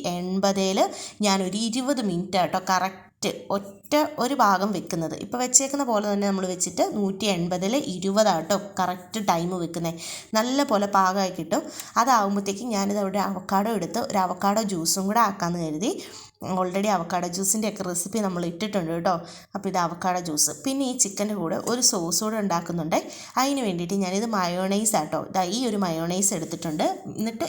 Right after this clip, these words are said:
ഇതിൻ്റെ കൂടെ കുറച്ച് സാധനങ്ങൾ നമ്മൾ ആഡ് ചെയ്യുക. അപ്പോൾ നല്ല ടേസ്റ്റ് ആയിട്ടൊരു മയോണൈസ് കിട്ടും കേട്ടോ. അത് പിന്നെ ചീസ്, ചീസും കൂടെ മയോണൈസിൻ്റെ കൂടെ ആഡ് ചെയ്ത് കൊടുക്കുന്നുണ്ട്. അപ്പോൾ ഈ, ഈ ചീസാട്ടോ ഞാൻ എടുത്തേക്കുന്നത്. അപ്പോൾ ഏത് വേണേലും എടുക്കാം, ഒരു കുഴപ്പമില്ല. ആ, ടേസ്റ്റ് ഇനി ചീസ്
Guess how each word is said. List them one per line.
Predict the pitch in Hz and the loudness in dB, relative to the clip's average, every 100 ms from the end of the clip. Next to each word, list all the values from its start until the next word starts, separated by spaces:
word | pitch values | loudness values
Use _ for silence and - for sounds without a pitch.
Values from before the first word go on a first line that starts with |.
| - | -4
ഇതിൻ്റെ | 214 226 220 | -4 -4 -2
കൂടെ | 196 214 | -4 -2
കുറച്ച് | 277 294 254 | -2 2 4
സാധനങ്ങൾ | 196 196 190 190 190 | 4 2 0 0 0
നമ്മൾ | 185 175 | 0 0
ആഡ് | 175 175 | 0 0
ചെയ്യുക. | 165 156 | -2 -2
അപ്പോൾ | - 233 | -2 -2
നല്ല | 233 247 247 | -2 -2 -2
ടേസ്റ്റ് | 175 196 - 214 | -2 0 2 0
ആയിട്ടൊരു | 180 170 170 | 0 -2 -2
മയോണൈസ് | 160 160 165 165 165 | -2 -2 0 0 -2
കിട്ടും | 156 160 | -2 -4
കേട്ടോ. | 165 170 - - - - - | 0 0 0 -10 -10 -12 -10
അത് | 202 247 | -4 -2
പിന്നെ | 220 202 202 | 0 2 2
ചീസ്, | 202 185 - - - - | 2 2 0 0 -2 -2
ചീസും | 208 208 214 196 | 0 2 2 2
കൂടെ | 180 - - _ - | 0 -2 -8 _ 0
മയോണൈസിൻ്റെ | 247 254 247 247 240 247 | 2 4 2 2 0 -2
കൂടെ | 220 214 294 - 240 233 | -2 2 4 4 2 2
ആഡ് | 233 202 | 2 0
ചെയ്ത് | 185 | -2
കൊടുക്കുന്നുണ്ട്. | 180 170 180 175 170 302 - - - - | -2 -2 -4 -2 0 0 -2 -14 -6 -4
അപ്പോൾ | - | -2
ഈ, | 254 262 - | -6 -4 -2
ഈ | 320 359 - - _ - - | 0 -2 -6 -18 _ -2 0
ചീസാട്ടോ | 226 220 202 196 202 | 2 2 2 0 0
ഞാൻ | 196 | 0
എടുത്തേക്കുന്നത്. | 190 196 196 190 185 | 0 -2 0 -2 -2
അപ്പോൾ | 202 202 | -2 -2
ഏത് | 233 | 0
വേണേലും | 262 233 226 247 226 | 0 0 -2 -2 0
എടുക്കാം, | 196 202 208 | 0 2 2
ഒരു | 208 - | 2 2
കുഴപ്പമില്ല. | 202 190 202 202 185 202 - - - - | 2 2 0 -2 2 0 -2 -12 -16 -4
ആ, | 190 190 196 202 | 0 0 0 0
ടേസ്റ്റ് | 202 208 - 226 | 0 0 -2 -2
ഇനി | 226 220 | -2 -2
ചീസ് | 220 | 0